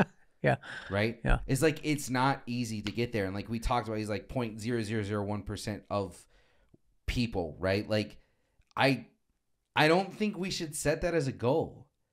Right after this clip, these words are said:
Speaker 2: because it's unrealistic to have this crazy callous
Speaker 1: Not to
Speaker 2: mind.
Speaker 1: be him.
Speaker 2: No,
Speaker 1: Yeah,
Speaker 2: not,
Speaker 1: yeah,
Speaker 2: like,
Speaker 1: yeah, yeah.
Speaker 2: don't, don't set that goal, right?
Speaker 1: I don't think he wants us to be him.
Speaker 2: No.
Speaker 1: Right?
Speaker 2: I think, I'm pretty sure he said that before
Speaker 1: Yeah.
Speaker 2: too. Um,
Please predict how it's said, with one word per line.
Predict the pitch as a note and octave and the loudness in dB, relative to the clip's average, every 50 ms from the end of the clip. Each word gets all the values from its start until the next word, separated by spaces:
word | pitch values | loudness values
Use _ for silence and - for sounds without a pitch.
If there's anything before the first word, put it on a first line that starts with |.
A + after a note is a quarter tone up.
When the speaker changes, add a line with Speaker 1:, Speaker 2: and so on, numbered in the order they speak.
| _ _ _ _ _ _ _ _ _ | _ _ _ _ _ _ _ _ _
Speaker 2:
because | - A#2+ - E3+ E3 D#3+ | -6 -6 -4 -2 -2 -2
it's | D3 D3 - - | -2 -2 -4 -4
unrealistic | - C3+ C#3+ D3 C#3+ C3+ C3 B2+ A#2+ A#2+ A#2+ A#2 - B2 - - | -2 0 0 2 2 4 4 4 4 2 0 -2 -4 -6 -6 -6
to | A2 | -4
have | G#2+ A2+ A2 G2+ G2+ | -2 -2 -2 -2 -2
this | A2 G#2 | -6 -8
crazy | - - - - - A2 G#2+ G#2+ G#2 G#2+ G2 | -10 -12 -10 -6 -2 -2 -2 -2 -2 -6 -6
callous | - - - G2+ G2 F2+ - | -8 -6 -6 -6 -2 4 8
Speaker 1:
Not | F3 F3+ E3 - | 8 8 10 10
to | - D3 | 8 8
Speaker 2:
mind. | C3 | 10
Speaker 1:
be | C3+ D#3 D3+ C#3 | 10 10 10 10
him. | A2 - - - C#3+ A#2 G2+ B2 C3+ | 8 6 4 4 4 4 4 4 6
Speaker 2:
No, | D#3+ C#3+ A2 G2 | 6 6 8 8
Speaker 1:
Yeah, | D3+ C#3 | 10 10
Speaker 2:
not, | C#3 - B2 | 10 10 10
Speaker 1:
yeah, | B2+ | 8
Speaker 2:
like, | B2 - | 8 8
Speaker 1:
yeah, | - | 6
yeah. | A#2+ | 6
Speaker 2:
don't, | - F3 G3 G3 F#3 F#3+ - - - - - - - | 6 6 6 4 2 -2 -6 -16 -20 -20 -20 0 6
don't | - F3 F#3 F3+ | 6 8 8 8
set | - E3 D#3 | 6 4 6
that | D#3 C3+ C3+ C3+ C3+ | 8 8 6 6 6
goal, | B2 A2+ G#2+ G2 | 2 0 2 2
right? | G2+ G#2 A#2 C3+ C3+ - - - - | 4 4 2 2 0 -4 -10 4 12
Speaker 1:
I | A#2+ E3 | 12 12
don't | G3 F3+ | 12 12
think | D#3+ D3 | 12 12
he | C#3 | 12
wants | B2+ B2+ D3+ C#3 - | 12 10 8 6 4
us | G2+ - | 0 -4
to | - A2 | -6 -8
be | - A#2 | -8 -8
him. | A2 C#3+ - | -8 -6 -2
Speaker 2:
No. | A#2 A2+ A#2 A#2 A#2+ A2 F#2 E2 F#2+ - | 0 2 2 2 2 2 0 -2 -4 -4
Speaker 1:
Right? | - - | -2 0
Speaker 2:
I | B2+ | 0
think, | D3 F#3 A3+ A3+ | 0 0 0 2
I'm | D#3 F#3 | 0 2
pretty | - D4+ C4+ | 0 -2 -4
sure | - - F2+ | -4 -4 -6
he | |
said | E2+ - - - G#2 F#2 - | -6 -6 -6 -4 -4 -4 -4
that | E2 D2+ C#2+ - | -6 -8 -8 -10
before | - - - C3 | -10 -6 -2 -2
Speaker 1:
Yeah. | A2+ G#2+ | -2 -2
Speaker 2:
too. | - - G2+ - - - _ _ _ _ _ _ _ _ _ _ - | -4 -6 -10 -10 -10 -12 _ _ _ _ _ _ _ _ _ _ -2
Um, | B2 B2 A#2+ A#2 A#2 G#2+ G#2 G2+ G2 F#2 | 0 2 2 2 2 0 -2 -4 -6 -10